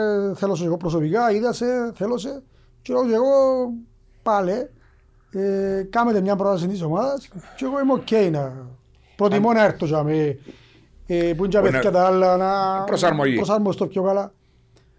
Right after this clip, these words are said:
Speaker 1: Και λέμε, Εντάξει, πιάνω τηλεφώνο εγώ, με μάνατζερ είχαμε τίποτε. Πιάνω τηλεφώνο εγώ το, την ομάδα και λέω στον το πράγμα, ήρθε πρόταση από παοκ και πάλι
Speaker 2: Εντάξει,
Speaker 1: εντάξει,
Speaker 2: το
Speaker 3: Ήταν την ίδια χρονιά που αναβάγησε την
Speaker 1: Ήταν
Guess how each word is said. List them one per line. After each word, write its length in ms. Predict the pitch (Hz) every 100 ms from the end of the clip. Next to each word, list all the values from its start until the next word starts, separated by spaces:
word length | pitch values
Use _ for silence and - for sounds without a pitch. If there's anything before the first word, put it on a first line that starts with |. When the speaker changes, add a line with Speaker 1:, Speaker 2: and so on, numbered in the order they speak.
| _
Speaker 1:
Και 120 | - 311
λέμε, 180 | 311
Εντάξει, 380 | 269 247 - - 311 311 294 233
πιάνω 300 | 262 254 233
τηλεφώνο 400 | 202 180 180 175
εγώ, 240 | 170 175
με 100 | 170
μάνατζερ 380 | 190 196 175 170
είχαμε 220 | 160 165
τίποτε. 380 | 143 139 135 202 _ _ _ _ _ _ _ _ _
Πιάνω 220 | 240 233
τηλεφώνο 400 | 214 196 170 180
εγώ 220 | 170 170
το, 420 | 160 156 147 143 139 135 135 131 131 - _ _
την 120 | - 160
ομάδα 480 | 147 143 196 285 - - - - -
και 120 | 254
λέω 220 | 240 208
στον 180 | 190 185
το 60 |
πράγμα, 320 | 151 240 262 302
ήρθε 280 | 254 - 196
πρόταση 340 | 160 147 127
από 160 | 131 123
παοκ 280 | 233 294 240
και 120 | 214
πάλι 220 | 214 226 226 208 - _ _ _ _ _
Speaker 2:
Εντάξει, 260 | - 147 208 202
Speaker 1:
εντάξει, 120 | 185
Speaker 2:
το 260 | 151 175 160
Speaker 3:
Ήταν 220 | 143 156
την 120 | 143 135
ίδια 240 | 143 151
χρονιά 300 | 131 120 131
που 60 | 131
αναβάγησε 420 | 123 113 127 113
την 40 | 123
Speaker 1:
Ήταν 140 | 214